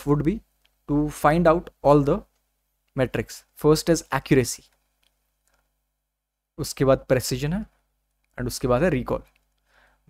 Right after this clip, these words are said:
We will not use the formulas directly, हम लोग शॉर्टकट यूज़ करेंगे। So first accuracy के लिए क्या था? Total number of true values, which is this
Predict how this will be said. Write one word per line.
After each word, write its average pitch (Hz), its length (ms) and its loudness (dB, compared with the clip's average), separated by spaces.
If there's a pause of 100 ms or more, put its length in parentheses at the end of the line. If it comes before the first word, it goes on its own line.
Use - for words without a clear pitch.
(160)
We 165 80 4 (140)
will 175 200 6
not 226 260 4
use 170 160 0
the 180 100 2
formulas 147 460 6
directly, 139 400 -2
हम 131 160 -2
लोग 151 120 2
शॉर्टकट 131 460 2
यूज़ 127 160 -4
करेंगे। 120 360 -2
So - 160 -12
first 170 380 0 (140)
accuracy 156 420 0
के 160 60 -2
लिए 147 160 -2 (1040)
क्या 147 140 6
था? 190 140 0 (180)
Total 180 360 6
number 185 260 4
of - 240 -4
true 165 140 6
values, 127 440 4
which - 200 -8
is 123 100 -8 (120)
this 180 160 -2